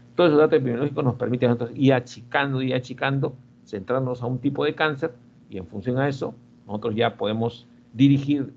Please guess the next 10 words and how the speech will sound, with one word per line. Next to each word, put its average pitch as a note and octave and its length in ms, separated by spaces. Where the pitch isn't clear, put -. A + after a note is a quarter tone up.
eh, G2+ 180
digamos, A2+ 360
eh, - 80
eh, F#2+ 460
eh, G2 460
digamos, A2+ 340
el G2+ 100
esquema B2+ 340
de C3 80
diagnóstico, C#3+ 680